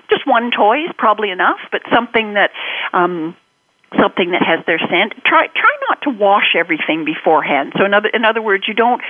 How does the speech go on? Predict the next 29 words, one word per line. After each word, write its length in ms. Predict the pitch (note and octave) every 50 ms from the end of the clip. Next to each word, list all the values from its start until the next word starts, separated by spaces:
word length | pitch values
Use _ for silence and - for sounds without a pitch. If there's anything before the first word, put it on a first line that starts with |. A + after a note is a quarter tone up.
| - - - - - -
you 80 | - G#3+
don't 220 | A#3+ C#4 C#4+ -
want 240 | B3+ B3 A3 A3 G3+
a, 100 | F#3+ F#3+ - _ _
a, 100 | F3+ F3 - - _ -
a 60 | - - _
clean 340 | - - B3 A#3+ A#3 A#3+ A#3
blanket 500 | F#3 F#3+ F#3 F#3+ F#3+ F#3+ - G3 - - -
necessarily. 640 | F#3+ F3+ - F#3+ - - - F3+ F#3 F3+ F3 E3+
It's 200 | D#3+ - - - G3+
just 300 | - G#3 G3+ G3+ - _
come 220 | - - F3+ F#3
out 160 | F3 E3+ E3
of 80 | E3+ E3+
the 80 | - E3
washer 380 | E3 D#3+ E3 E3 - - E3+
and 140 | E3+ - D#3+
the 60 | D#3+
dryer. 340 | D#3 D#3+ D#3 D#3+ D#3+ D#3 C#3
You 200 | C3 C#3+ F3 F3
want 280 | F#3+ G#3+ G3+ G#3+ G#3 - -
something, 440 | - F#3 F#3 - - F#3+ F3+ F3 F#3+ - - - - - - - -
you 100 | G#3+ G3+
want 220 | G3+ A3 C4 - - -
something 320 | A#3 G3+ G3 - G3+ F#3+
that 100 | F#3+ -
has 240 | - - F#3 F#3 -
the 80 | - F3
pet 240 | - - A3 -